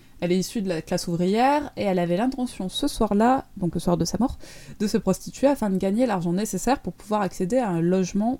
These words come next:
pour la nuit. Marianne est alcoolique. Elle avait laiss-, euh, récemment été licenciée de son emploi de femme de ménage. Et le soir de sa mort, la dernière personne à l'avoir vue en vie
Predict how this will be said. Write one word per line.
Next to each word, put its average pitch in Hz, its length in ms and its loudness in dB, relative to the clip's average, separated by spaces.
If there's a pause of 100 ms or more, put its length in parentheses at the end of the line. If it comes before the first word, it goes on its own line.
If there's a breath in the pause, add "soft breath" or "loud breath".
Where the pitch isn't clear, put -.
(140)
pour 226 180 0
la 196 120 2
nuit. - 360 -6 (1300 soft breath)
Marianne 214 680 2 (100)
est 170 280 2
alcoolique. 180 680 -2 (220)
Elle 190 220 -2
avait 175 260 -2
laiss-, 202 340 -6
euh, - 60 -8 (100)
récemment 226 420 -2
été 196 180 -4
licenciée 190 420 -4
de 180 100 -2
son 170 200 -4
emploi 165 260 -2
de 165 120 -8
femme 208 320 -6
de 185 80 0
ménage. 185 460 0 (380 loud breath)
Et 175 100 -2
le 160 100 -4
soir 247 220 0
de 202 80 0
sa 185 160 -2
mort, 247 200 0
la 185 100 2
dernière 233 460 0
personne 196 480 -4
à 208 80 -2
l'avoir 190 280 0
vue 180 120 -6
en 175 100 -2
vie 233 300 -4